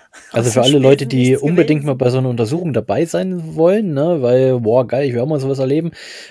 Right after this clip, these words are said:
Speaker 2: Ähm, ja, Leute, ihr sitzt überwiegend im Dunkeln, ne? Ihr sitzt da, ihr macht nichts weiter. Ihr sitzt einfach nur da und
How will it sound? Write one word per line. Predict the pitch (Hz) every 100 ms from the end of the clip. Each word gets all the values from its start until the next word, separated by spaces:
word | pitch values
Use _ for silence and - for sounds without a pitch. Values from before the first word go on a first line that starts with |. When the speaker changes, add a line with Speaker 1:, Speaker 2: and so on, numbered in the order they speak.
| -
Speaker 2:
Ähm, | 127 127 127
ja, | 95 107 107
Leute, | 101 98
ihr | 95
sitzt | 101 127 - -
überwiegend | - 123 110 110 113
im | 107
Dunkeln, | 107 95 87 _ _ -
ne? | 101 - _ _ _ _
Ihr | - 110
sitzt | 110 - 92
da, | 82 - _ -
ihr | 95
macht | 95 - -
nichts | 101 -
weiter. | 85 82 -
Ihr |
sitzt | 95 113 -
einfach | 90 90
nur | 85
da | 123
und | 185 131 131